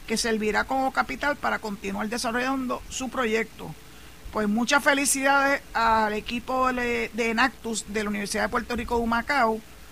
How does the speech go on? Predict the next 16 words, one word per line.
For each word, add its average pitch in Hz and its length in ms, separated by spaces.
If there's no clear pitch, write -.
y 214 80
ojalá 208 320
que 254 320
se 226 180
lleven 240 360
el 240 120
ga-, 233 220
máximo 247 400
galardón 240 460
y 247 40
que 214 100
puedan 220 280
traer 240 220
ese, 214 640
ese 233 220
dinerito 240 580